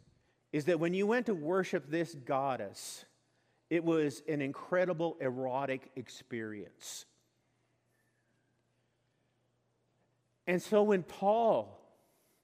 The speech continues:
is writing to the Christians in Corinth, what he's doing is this. He realizes that they're coming out of that, and they're struggling with that. And, and, and they're Christians, but yet at the same time, you just don't get over stuff like that overnight.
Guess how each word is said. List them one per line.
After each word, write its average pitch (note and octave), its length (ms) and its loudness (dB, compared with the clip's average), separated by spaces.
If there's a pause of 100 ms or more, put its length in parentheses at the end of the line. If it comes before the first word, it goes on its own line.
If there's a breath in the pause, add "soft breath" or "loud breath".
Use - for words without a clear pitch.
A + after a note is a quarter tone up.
(640)
is F3 240 6
writing F#3+ 580 4
to G3 180 -2
the D#3+ 100 2
Christians F#3+ 840 -2
in D#3 160 -2
Corinth, G#3 600 -4
what F#3+ 200 -2
he's F3+ 180 -4
doing G#3 400 -2
is E3 160 -2
this. F3+ 420 4 (380 soft breath)
He A3+ 160 4
realizes G#3+ 800 2
that G#3 160 2
they're F#3 140 0
coming A3 500 0
out G3 240 4
of G3+ 160 0
that, D#3 320 4 (180 loud breath)
and F#3+ 140 4
they're F#3+ 100 6
struggling G#3+ 880 2
with D#3+ 300 -2
that. C3+ 400 2 (440 loud breath)
And, F#3+ 280 6
and, G3 200 4 (560 loud breath)
and G3 140 4
they're G3 100 8
Christians, A#3+ 680 0
but F#3 180 0
yet A3 220 4
at G3 100 2
the F#3 80 2
same G#3+ 260 2
time, A3+ 280 -2
you A3+ 80 -2
just C4 160 -4
don't A#3+ 180 0
get A3 200 2
over G#3+ 340 4
stuff - 360 -2
like E3+ 200 2
that F3 220 4
overnight. E3 680 0